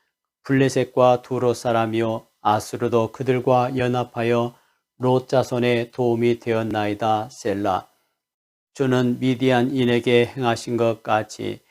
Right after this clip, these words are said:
기손 시내에서 시스라와 야빈에게 행하신 것 같이 그들에게도 행하소서. 그들은 엔돌에서 패망하여 땅의 거름이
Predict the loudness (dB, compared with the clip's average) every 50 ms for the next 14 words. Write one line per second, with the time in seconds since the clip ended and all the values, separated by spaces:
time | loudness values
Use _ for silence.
0 | _ _ _ _ _ _ _ -2 -2 0 2 2 2 2 0 0 -2 0 2 2
1 | 2 2 2 2 2 2 2 2 -2 -4 -6 -4 -2 0 2 2 4 4 4 4
2 | 4 2 2 0 0 0 0 0 -2 -2 0 0 0 0 0 0 0 -2 -6 -6
3 | -4 -4 -4 -4 -4 -6 -6 -6 -4 -2 -2 -2 -2 -2 -4 -4 -2 -2 -2 -4
4 | -6 -6 -4 -4 -4 -6 _ _ _ _ _ _ _ _ _ -2 0 2 2 4
5 | 4 4 2 2 2 2 4 4 4 4 4 0 -4 -6 -4 -2 -2 -2 -2 -4
6 | -4 -4 -4 -6 -4 -2 -2 -2 -4 -4 -6 _ _ _ _ _ _ _ _ -4
7 | -2 0 2 2 2 2 0 0 0 0 -2 0 0 0 2 0 0 0 0 -2
8 | -2 -2 -4 -4 -2 -2 -2 -2 0 0 2 2 2 2 0 -2 -4 -4 -4 -2
9 | -2 0 0 0 -2 -2 -4 -4 -4 -2 0 0 0 2 2 2 0